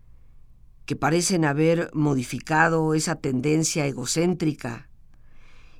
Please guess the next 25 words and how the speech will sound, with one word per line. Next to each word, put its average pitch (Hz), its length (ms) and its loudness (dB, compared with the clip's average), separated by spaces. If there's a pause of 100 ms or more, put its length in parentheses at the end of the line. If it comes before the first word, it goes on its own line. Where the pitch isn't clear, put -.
y 135 100 -14
que 156 120 0
se 156 100 0
convierten 170 480 2
en 151 80 4
personas 160 460 -2
que - 80 -10
están 160 240 -2
más 160 200 0
deseosas 156 800 -4
en 127 200 -6
dar 156 320 -2 (320)
que 143 100 -6
en 127 100 -2
recibir? 127 540 -6 (2500)
Tal 165 140 0
vez 214 240 4
en 185 100 0
algún 170 280 0
sentido 185 720 0 (760)
han 170 180 0
llegado 156 360 2
a 156 40 4
esa 156 180 -2
unión, 139 560 0